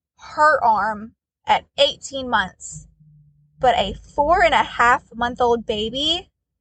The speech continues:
that circumference on an eleven-year-old child. Now, I have a twelve-year-old.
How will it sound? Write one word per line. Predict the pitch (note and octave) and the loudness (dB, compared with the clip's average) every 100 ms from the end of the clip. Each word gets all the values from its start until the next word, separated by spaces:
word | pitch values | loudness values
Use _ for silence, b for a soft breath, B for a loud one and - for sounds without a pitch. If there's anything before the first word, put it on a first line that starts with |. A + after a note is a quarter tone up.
| _ _ _ _ _ _ _ _ _ | _ _ _ _ _ _ _ _ _
that | B3+ D4 - | 2 2 2
circumference | - F4+ - C4+ C4+ - A#3 G3+ G3 - _ _ _ | -4 -4 -2 -2 -2 -4 -4 -4 -14 -20 _ _ _
on | B3 B3+ | 0 2
an | B3+ A3+ | 0 -2
eleven-year-old | G#3+ G#3 A3 A#3 C4+ C4 A#3+ A3+ - | -4 -2 -4 -2 -2 0 0 0 -4
child. | - A#3+ A3 G3+ | -4 0 0 -2
Now, | G#3 | 0
I | B3 D4+ | 2 2
have | F#4+ | 2
a | D4 | 0
twelve-year-old. | - - D4 C4 G#3 G3+ F#3+ F#3 - | -4 0 0 0 -6 -6 -8 -10 -16